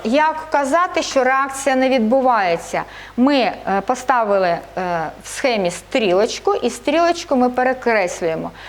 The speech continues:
Це вказує на те, що дана реакція не відбувається. А як нам з вами визначити, не проводячи досліди, чи, е, буде, е,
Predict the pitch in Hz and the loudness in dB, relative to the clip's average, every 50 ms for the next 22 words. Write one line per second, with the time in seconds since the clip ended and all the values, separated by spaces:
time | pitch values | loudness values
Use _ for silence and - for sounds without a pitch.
0 | - - - - - 277 254 262 - 262 233 214 196 202 214 208 202 196 190 196 | -18 -18 -18 -2 -2 -2 -2 0 0 0 0 0 0 0 0 2 2 2 0 0
1 | - 302 349 392 - - - - - 202 185 180 190 185 190 202 247 302 349 381 | 2 2 2 2 0 -4 -8 -2 0 0 2 2 2 2 2 2 2 2 2 2
2 | 370 302 208 180 - - - - 185 160 156 156 - - 196 208 233 285 311 311 | 2 2 0 -2 -4 -8 -6 -4 -2 -2 -4 -6 -6 -2 0 2 2 2 2 2
3 | 294 254 233 240 277 254 214 190 170 156 156 - - - - - - - - - | 2 2 2 2 2 2 2 0 0 -2 -4 -6 -8 -12 -12 -12 -12 -16 -18 -16
4 | - - - - - - - 202 208 208 208 277 339 403 453 440 - - - 254 | -14 -12 -12 -12 -6 -2 -2 0 0 2 2 4 2 2 2 0 -2 0 2 4
5 | 285 320 330 330 - - 220 202 233 247 262 294 285 294 294 294 294 285 - 220 | 4 4 2 0 0 -4 -4 -2 0 2 4 4 4 4 2 2 2 2 0 0
6 | 214 220 302 330 349 302 240 233 247 226 208 - - - 202 180 - - 170 160 | 2 4 4 4 4 2 2 2 2 2 2 0 -2 -4 -4 -4 -2 -2 -2 -2
7 | 165 - - - - - - - - - - - 220 254 302 320 320 - 311 302 | -4 -10 -16 -18 -16 -16 -16 -16 -16 -16 -4 0 2 4 4 2 2 2 2 2
8 | 277 269 294 285 247 214 240 233 - - 226 208 190 185 233 226 226 226 - - | 4 2 2 2 2 2 0 0 0 0 0 0 2 2 2 2 2 0 -2 -2
9 | 247 269 240 302 320 320 - - - - - - - - - 311 302 277 240 - | 0 0 2 0 0 -2 -4 -12 -20 -20 -8 -6 -4 0 0 2 2 2 0 -2
10 | - - - 208 208 202 196 190 185 196 254 330 403 403 392 392 370 320 294 285 | -4 -6 -4 0 0 2 0 0 0 2 4 4 4 4 4 2 2 2 2 -2
11 | 285 - - - - - - - - - - - - - - - - - - 196 | -4 -6 -14 -20 -20 -20 -20 -20 -20 -20 -20 -20 -20 -20 -20 -20 -18 -8 -4 0
12 | 208 214 214 208 190 | 0 2 2 2 0